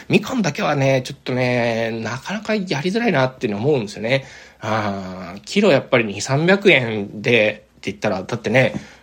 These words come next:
えっと、一トン販売したとしても、えーっと、二三十万ですからね。うーん、みたいなことを考えると、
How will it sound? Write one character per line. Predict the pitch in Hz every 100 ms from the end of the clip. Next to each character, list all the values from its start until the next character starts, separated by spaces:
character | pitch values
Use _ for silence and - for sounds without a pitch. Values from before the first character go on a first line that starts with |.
| -
え | 104
っ |
と、 | - 107
一 | 131 - _ -
ト | 190
ン | 156 110 98 92 _ _ _ _ _
販 | - 104 107
売 | 107 107 104
し |
た | - 117
と | - 98
し | -
て | - 110
も、 | 107 101 90 - _ _ -
え | 107 107 98
ー | 92
っ | -
と、 | - 98
二 | 98 98 98
三 | - 104 110
十 | 107 117
万 | 127 113 87 90
で | 87
す | -
か | -
ら | -
ね。 | - 110 95 - - _ _
う | 101
ー | 107 107 107 104 101 98 101
ん、 |
み | 104
た | 110 135
い |
な | 131
こ | 131
と |
を | 120
考 | - 135 147
え | 139
る | 104
と、 | 127 120 104